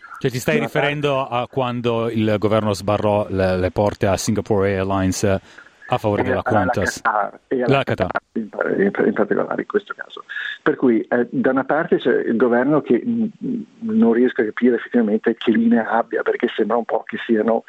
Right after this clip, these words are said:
Speaker 2: linee ad hoc. Dall'altra c'è un, ci sono due problemi effettivi. Allora, il primo problema è che effettivamente la gente, eh, si trova a pagare di più e non riesce a capire per quale motivo deve pagare di più.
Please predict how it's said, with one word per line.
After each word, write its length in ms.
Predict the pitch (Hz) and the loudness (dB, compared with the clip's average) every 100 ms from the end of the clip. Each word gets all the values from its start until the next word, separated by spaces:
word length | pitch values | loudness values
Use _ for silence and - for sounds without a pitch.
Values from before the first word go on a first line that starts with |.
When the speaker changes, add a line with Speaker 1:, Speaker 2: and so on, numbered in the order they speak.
| - - | -16 -8
Speaker 2:
linee 260 | - 117 226 | 2 4 4
ad 140 | 196 | 2
hoc. 240 | - - - - - | -2 -6 -12 -20 -4
Dall'altra 500 | 156 180 117 - 131 | 0 2 2 -2 -4
c'è 260 | - 113 - | 0 0 2
un, 360 | 120 113 - - | 2 2 -2 -6
ci 120 | - | -2
sono 160 | 127 113 | 2 2
due 160 | 113 | 2
problemi 380 | 135 110 101 98 | 0 0 0 0
effettivi. 440 | - 104 - - 110 | -4 -8 -6 -2 0
Allora, 220 | 113 120 | 2 2
il 120 | 135 | 2
primo 260 | 139 147 131 | 2 2 2
problema 500 | 147 120 127 151 - | 2 2 2 2 -2
è 160 | 113 | -6
che 240 | - 110 - | -2 -2 -2
effettivamente 680 | - - 139 110 - 113 - | -6 -2 0 0 -2 -4 0
la 180 | 117 120 | 0 0
gente, 500 | 113 104 104 117 - - - - - | 0 -2 0 0 0 -8 -16 -12 -4
eh, 360 | 110 107 113 - | -2 0 0 0
si 80 | 135 | -2
trova 360 | 120 120 120 120 | 0 0 0 -4
a 100 | 120 | -6
pagare 320 | - 117 117 | -2 0 2
di 100 | 117 | 2
più 220 | - 143 - | 4 2 2
e 80 | 110 | 2
non 140 | 113 | 2
riesce 300 | 107 113 117 | 2 2 0
a 20 | |
capire 420 | 131 127 117 117 | -2 0 0 2
per 180 | 113 101 | 0 -2
quale 200 | 117 107 | 0 0
motivo 560 | 107 101 123 120 104 - | 0 -2 2 2 2 -4
deve 220 | 110 113 | -2 0
pagare 340 | - 101 104 110 | -2 -2 0 2
di 120 | 117 | 0
più. 200 | - | 0